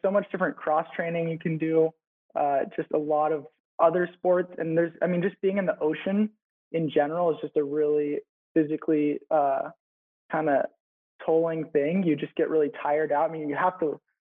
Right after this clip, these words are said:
find a way to kind of be balanced and relaxed while you're on your surfboard in the water. Um, and I think that the best training and the best exercise to get used to it and comfortable with it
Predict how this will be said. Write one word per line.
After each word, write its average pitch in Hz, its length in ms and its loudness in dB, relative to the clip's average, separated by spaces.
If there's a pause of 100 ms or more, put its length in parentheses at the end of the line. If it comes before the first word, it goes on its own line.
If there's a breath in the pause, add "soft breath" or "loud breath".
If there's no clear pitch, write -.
(100)
find 165 260 0
a 160 80 2
way 147 340 -2 (100)
to 143 380 0 (240)
kind 170 160 2
of 147 200 0
be 160 120 2 (160)
balanced 175 560 0
and 147 240 0
relaxed 147 640 0
while 156 260 2
you're 151 200 -2
on 160 180 0
your 139 120 -4 (120)
surfboard 165 440 0
in 151 60 -6
the 143 160 -10
water. 156 460 0 (480)
Um, 143 480 -2 (640)
and 170 160 0
I 170 60 2
think 196 360 -4
that 175 200 0
the 156 160 0 (240)
best 156 280 0 (160)
training 175 560 0
and 147 140 0
the 143 60 -2
best 165 320 4
exercise 156 640 0 (100)
to 156 80 -2
get 147 300 2
used 160 320 -2
to 165 140 4
it - 140 4
and - 80 -8
comfortable 160 540 0
with 151 180 -4
it 156 220 -2